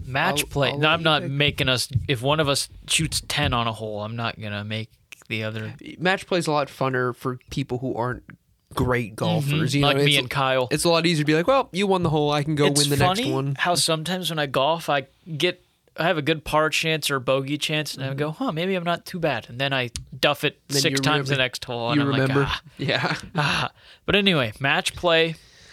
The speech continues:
Speaker 1: What other questions do you have? 'Cause you're probably wondering what they're wondering.
Speaker 2: Well, I s-, yeah, stroke or match play. Uh,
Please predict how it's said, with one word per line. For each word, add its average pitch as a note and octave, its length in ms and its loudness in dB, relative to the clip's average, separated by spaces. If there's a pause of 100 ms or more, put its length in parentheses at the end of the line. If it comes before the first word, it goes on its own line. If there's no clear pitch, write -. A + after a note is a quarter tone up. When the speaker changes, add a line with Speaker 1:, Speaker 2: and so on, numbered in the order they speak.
(320)
Speaker 1:
What E3 160 4
other E3+ 160 2
questions D3 520 0
do B2 120 -4
you A#2 100 0
have? A2 260 -2
'Cause A#2+ 160 -4
you're D3 140 -2
probably D#3 200 2
wondering C#3+ 280 0
what B2+ 140 -2
they're B2 180 2
wondering. G#2 520 -8 (180)
Speaker 2:
Well, F#4+ 180 2
I A3+ 140 2
s-, - 200 -6
yeah, D3+ 200 -4 (100)
stroke G3+ 340 -2
or B3+ 60 -2
match D#3 300 -2
play. D#3 340 -2
Uh, C#3 460 2